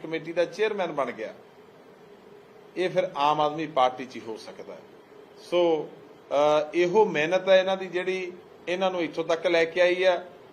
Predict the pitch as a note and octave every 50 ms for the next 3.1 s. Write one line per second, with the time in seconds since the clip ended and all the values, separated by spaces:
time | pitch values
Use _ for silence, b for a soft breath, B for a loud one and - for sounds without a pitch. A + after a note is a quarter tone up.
0 | - D#3+ F#3 G3 G3 B3 C4 C4+ B3+ A#3+ G#3 D#3 C3 - - - - E3+ A3 B3
1 | A#3+ A3+ A3 G#3 G#3+ G3 - - D#3+ D#3 D#3 D#3 D#3+ E3 D#3+ E3 D3 D3 C#3+ C#3+
2 | - D#3+ D#3 - - D3 C#3 C#3+ D3 D3 C#3 - C#3 C#3 D3 C#3+ C3 B2 B2+ C#3
3 | D3